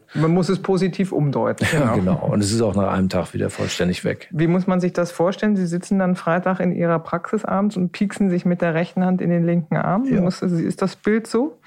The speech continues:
Speaker 2: Ja. <laughs>
Speaker 1: Okay.
Speaker 2: So kann man das machen.
Speaker 1: Ja,
Speaker 2: Ja.
Speaker 1: okay.
Speaker 2: Ja, es ist kein Problem. Es sind ganz dünne, feine Nadeln heutzutage und die Impfung selber tut auch so gut wie gar nicht weh.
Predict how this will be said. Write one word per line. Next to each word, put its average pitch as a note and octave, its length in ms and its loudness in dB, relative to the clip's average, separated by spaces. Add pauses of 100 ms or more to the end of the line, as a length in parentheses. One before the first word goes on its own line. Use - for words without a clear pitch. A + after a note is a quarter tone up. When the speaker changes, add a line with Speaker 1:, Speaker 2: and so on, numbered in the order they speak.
(160)
Speaker 2:
Ja. B2+ 220 2 (280)
<laughs> E3+ 520 0 (960)
Speaker 1:
Okay. D3 340 0
Speaker 2:
So C3+ 40 0
kann G2 100 0
man F#2+ 120 0
das G#2 180 -2
machen. G2 300 -6
Speaker 1:
Ja, C#3+ 100 0
Speaker 2:
Ja. - 260 -2 (340)
Speaker 1:
okay. C#3 280 -2
Speaker 2:
Ja, F2+ 140 2
es - 160 -4
ist - 100 -8
kein E2+ 200 -2
Problem. E2+ 360 -4
Es - 160 -8
sind - 380 -10
ganz - 500 -6
dünne, G2+ 400 0
feine F#2+ 320 -2
Nadeln F#2 460 0
heutzutage F#2 640 -6
und F#2 320 -6
die - 60 -10
Impfung F#2+ 280 -2
selber F2 280 0
tut - 220 -12
auch - 120 -10
so - 100 -8
gut - 220 -10
wie - 60 -8
gar F#2+ 160 -4
nicht F#2+ 200 -4
weh. G2+ 240 -4